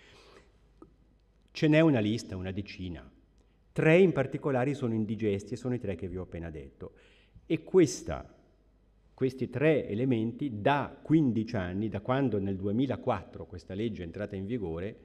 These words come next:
quindi sono, sì, un po' meno, quattordici anni, sono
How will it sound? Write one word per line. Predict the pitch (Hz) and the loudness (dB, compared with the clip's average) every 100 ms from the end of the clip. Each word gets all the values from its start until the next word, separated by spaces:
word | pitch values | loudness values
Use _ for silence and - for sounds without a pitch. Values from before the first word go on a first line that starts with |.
| - _ _ _ | -20 _ _ _
quindi | - 82 85 | -14 -12 -12
sono, | - 87 80 | -12 -12 -12
sì, | 127 | -12
un | - - - - | -14 -16 -20 -14
po' | - | -10
meno, | 90 78 71 | -8 -8 -10
quattordici | - 82 95 95 131 98 | -12 -10 -8 -6 -4 -4
anni, | 80 87 110 - - - - - | -4 -4 -4 -8 -20 -20 -20 -18
sono | - 165 156 160 180 185 170 - | -4 2 4 4 2 -2 -6 -16